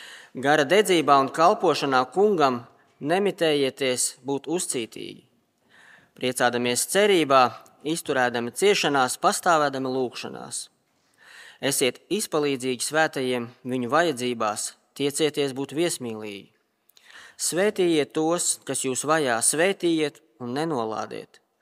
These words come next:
Priecājieties līdz ar priecīgajiem, raudiet ar tiem, kas raud. Izturieties vienādi cits pret citu, nedzenieties pēc augsta goda, bet saejieties ar zemajiem.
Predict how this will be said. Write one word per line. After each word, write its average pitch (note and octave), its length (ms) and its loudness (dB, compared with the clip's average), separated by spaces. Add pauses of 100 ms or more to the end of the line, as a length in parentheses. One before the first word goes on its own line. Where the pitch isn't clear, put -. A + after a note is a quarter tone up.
(480)
Priecājieties B2+ 720 0
līdz C3 240 -4
ar A#2+ 80 -8
priecīgajiem, C3 800 -2 (320)
raudiet D3 460 -2
ar - 100 -14
tiem, C#3+ 240 -4
kas C3 160 -10
raud. B2+ 480 -8 (880)
Izturieties F3 720 -2
vienādi A#2+ 560 -2
cits - 320 -6
pret B2 240 -6
citu, D#3+ 400 -4 (720)
nedzenieties C3 640 -2
pēc B2 240 -2
augsta C#3+ 320 -2
goda, D3 480 0 (160)
bet A#2+ 240 -6
saejieties C#3 720 0
ar A#2 80 -8
zemajiem. A2+ 560 -4